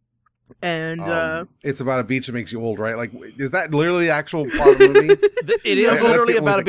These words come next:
Speaker 3: beach that makes you old. They go to a beach, the beach makes you old. That is the movie. <laughs>
Speaker 1: Yeah.
Speaker 2: Okay.
Speaker 1: Okay, I guess I could go into the spoiler, but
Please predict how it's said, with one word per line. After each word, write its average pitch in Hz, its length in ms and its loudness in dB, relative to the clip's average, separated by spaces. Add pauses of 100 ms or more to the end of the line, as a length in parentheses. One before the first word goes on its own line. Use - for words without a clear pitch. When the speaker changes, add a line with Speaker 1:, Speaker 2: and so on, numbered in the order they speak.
Speaker 3:
beach - 80 -20
that 180 80 -8
makes 170 200 -8
you 175 60 -2
old. 143 100 -6
They 160 100 -2
go 175 140 -2
to 196 80 0
a 180 60 0
beach, 190 260 -4
the 175 80 -10
beach 175 200 -4
makes 202 180 -6
you 190 100 -2
old. 117 300 -6
That 156 180 -2
is 156 100 -8
the 180 160 -6
movie. 151 540 -6
<laughs> - 60 -20 (340)
Speaker 1:
Yeah. 233 320 -2
Speaker 2:
Okay. - 160 -12 (440)
Speaker 1:
Okay, 254 400 -2
I 208 100 -6
guess 254 340 -4
I 214 120 -10
could 220 320 -6
go 220 180 -2
into 202 160 -4
the 185 140 -10
spoiler, 190 640 -6
but 170 340 -8